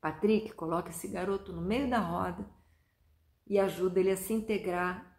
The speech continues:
ao grupo de crianças que estava com preconceito contra ele.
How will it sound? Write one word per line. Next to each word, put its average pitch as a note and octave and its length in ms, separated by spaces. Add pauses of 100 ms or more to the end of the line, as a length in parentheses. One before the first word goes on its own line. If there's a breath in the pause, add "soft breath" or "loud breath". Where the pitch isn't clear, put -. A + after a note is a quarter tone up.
(120)
ao G3 120
grupo E3+ 320
de - 120
crianças E3+ 640
que - 100
estava E3 420
com F3 160
preconceito G#3 800
contra F3 320
ele. - 260